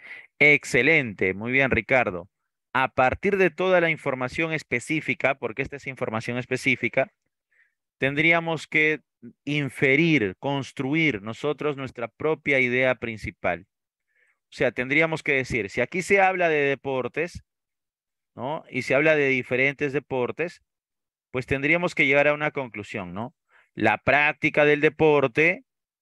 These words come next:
es esencial para mantener la buena salud. Entonces aquí hablamos de un texto, anotamos esto ya, cuando no podemos,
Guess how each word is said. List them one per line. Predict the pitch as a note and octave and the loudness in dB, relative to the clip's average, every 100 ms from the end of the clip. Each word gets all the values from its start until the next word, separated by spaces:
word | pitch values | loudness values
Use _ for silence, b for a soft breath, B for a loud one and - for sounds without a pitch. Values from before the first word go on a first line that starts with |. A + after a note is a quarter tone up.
| _ | _
es | C3 C3 C3+ C3+ - - | 0 2 2 0 -6 -10
esencial | C3 B2 B2 - A#2+ B2+ | -8 -8 -8 -2 0 0
para | C#3 C3 | 0 0
mantener | B2 A2+ G#2+ A2+ | -2 -4 -4 -2
la | A#2 | -2
buena | G#2+ G#2+ G#2+ | -2 -4 -6
salud. | - F#2 F2 E2+ _ _ b b b _ | -8 -10 -10 -14 _ _ b b b _
Entonces | G#2 A#2+ B2+ A#2 | -6 -2 0 2
aquí | A#2+ - E3 E3 | 0 2 2 2
hablamos | B2 B2+ C3 C#3 C3+ | 2 2 2 2 0
de | B2 | -4
un | C3+ | -2
texto, | E3 - - A#3+ - _ _ _ _ | -2 0 2 0 -2 _ _ _ _
anotamos | G#2+ A2 - D3+ C#3+ D3 | -8 -8 -4 -4 -4 -6
esto | C3+ G#2 | -6 -4
ya, | G#2 C#3+ D#3+ _ _ _ | -2 -4 -6 _ _ _
cuando | C3 C3 B2+ B2 | -6 -4 -4 -4
no | C#3+ F#3 F#3+ - _ | -4 -4 -4 -8 _
podemos, | B2+ C3 D3+ C3+ A2+ - | -2 -2 -2 -6 -10 -18